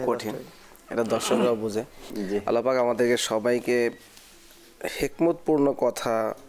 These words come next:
Speaker 1: উত্তম কথা বলার তৌফিক দান করুন।
Speaker 3: আমিন, আমিন।
Speaker 2: আমিন।
Speaker 1: এগুলোই মানুষদেরকে উৎসাহিত করে, অনুপ্রেরণা যোগায় তাদের ভালো কাজের দিকে।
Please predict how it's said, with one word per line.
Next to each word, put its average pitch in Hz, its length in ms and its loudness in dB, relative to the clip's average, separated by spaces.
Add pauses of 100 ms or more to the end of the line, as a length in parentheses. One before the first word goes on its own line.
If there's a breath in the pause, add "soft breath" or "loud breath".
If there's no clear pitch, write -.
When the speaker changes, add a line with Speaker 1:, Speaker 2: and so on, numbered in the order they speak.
(420)
Speaker 1:
উত্তম 139 420 2
কথা 123 260 0
বলার 113 260 2
তৌফিক 113 320 -2
দান 110 160 0
করুন। 107 180 0
Speaker 3:
আমিন, 107 240 0
আমিন। 120 220 -2
Speaker 2:
আমিন। 117 180 -8 (120)
Speaker 1:
এগুলোই 139 300 2
মানুষদেরকে 127 760 4 (260)
উৎসাহিত 123 480 0
করে, 113 440 4
অনুপ্রেরণা 135 600 4
যোগায় 117 340 2
তাদের 107 280 0 (560)
ভালো 123 240 0
কাজের 117 280 2
দিকে। 101 220 -4